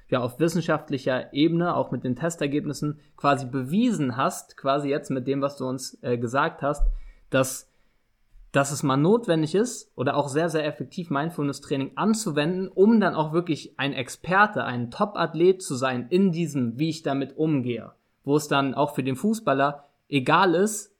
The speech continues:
ähm, ja, ob da jetzt die neunundachtzigste Minute ist und der Elfmeter ist oder die dritte Spielminute und der Elfmeter ist. Genauso wie du gesagt hast mit dem Kletterer, dass für ihn egal ist, ob hundert Meter oder ein Meter. Und sehr, sehr spannend auf jeden Fall auch zu hören,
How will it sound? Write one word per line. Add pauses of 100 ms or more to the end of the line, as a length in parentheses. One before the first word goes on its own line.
(140)
ähm,
ja,
ob
da
jetzt
die
neunundachtzigste
Minute
ist
und
der
Elfmeter
ist
oder
die
dritte
Spielminute
und
der
Elfmeter
ist.
Genauso
wie
du
gesagt
hast
mit
dem (260)
Kletterer,
dass
für
ihn
egal
ist,
ob
hundert
Meter
oder
ein
Meter. (240)
Und (140)
sehr,
sehr
spannend
auf
jeden
Fall
auch
zu
hören,